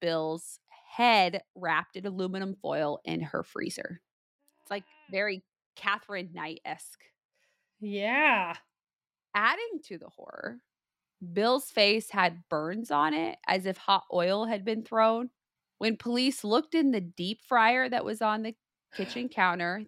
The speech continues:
Speaker 1: they found his two hands.
Speaker 2: Oh, what?
Speaker 1: On December second, nineteen ninety-one, Omaima Nelson was charged for the murder of her husband.
Speaker 2: That's so much.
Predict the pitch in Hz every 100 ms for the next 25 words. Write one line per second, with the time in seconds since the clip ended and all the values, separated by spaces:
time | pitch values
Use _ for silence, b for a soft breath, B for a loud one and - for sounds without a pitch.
0 | - 196 - 185 180 185 190 185 - -
1 | 208 269 - - 233 - - _ _ _
2 | _ _ _ - 196 202 220 240 269 277
3 | 285 _ _ _ _ _ _ - - _
4 | - - _ _ _ _ - 180 175 175
5 | 180 175 - 180 180 190 - 190 - 147
6 | - _ _ _ 185 175 - 196 185 180
7 | 185 170 170 170 247 - _ _ _ _
8 | - 180 175 196 208 180 - 214 202 185
9 | - 156 147 185 - 202 180 165 147 -
10 | - - - - - - _ _ _ _
11 | _ _ 359 359 - - 320 330 277 285
12 | 269 - - -